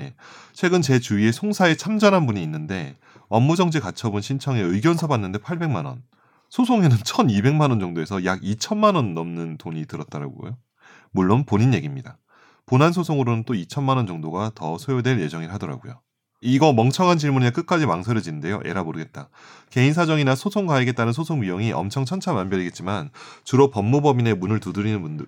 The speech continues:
분들은 민사 형사별로 어떤 사건들을 가지고 오시고 얼마 정도의 금전적인 비용이나 이익을 생각하고 오시는지 궁금하네요. 김앤장 이런 곳이야 뭐 어지간한 개인들은 기웃거리지도 못하겠죠?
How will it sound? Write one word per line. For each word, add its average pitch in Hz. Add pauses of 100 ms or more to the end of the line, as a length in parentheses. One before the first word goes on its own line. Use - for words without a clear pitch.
(100)
분들은 85 (300)
민사 110
형사별로 151
어떤 127
사건들을 131
가지고 82
오시고 95
얼마 90
정도의 135
금전적인 104
비용이나 87
이익을 90
생각하고 135
오시는지 85
궁금하네요. 78 (500)
김앤장 156
이런 107
곳이야 101
뭐 85
어지간한 110
개인들은 87
기웃거리지도 95
못하겠죠? 85